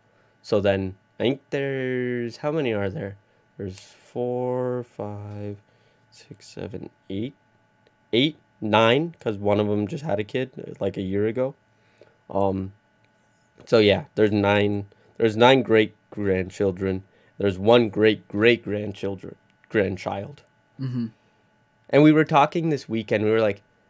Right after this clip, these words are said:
Speaker 1: or the, uh, I keep saying this weekend, but, uh, the,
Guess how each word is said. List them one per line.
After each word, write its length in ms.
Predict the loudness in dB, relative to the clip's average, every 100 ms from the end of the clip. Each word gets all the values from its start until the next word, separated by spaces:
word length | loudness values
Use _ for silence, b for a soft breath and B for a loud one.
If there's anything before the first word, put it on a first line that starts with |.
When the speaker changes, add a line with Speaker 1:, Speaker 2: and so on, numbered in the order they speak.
| _
Speaker 1:
or 120 | 2
the, 220 | 4 2 4
uh, 280 | 2 2 -2 -10 -20 -6
I 100 | -4
keep 200 | -2 0
saying 180 | 2 2
this 160 | 2 -2
weekend, 420 | -6 -2 -2 0
but, 200 | -2 -4 -2
uh, 280 | 2 4 2
the, 520 | -2 -2 0 0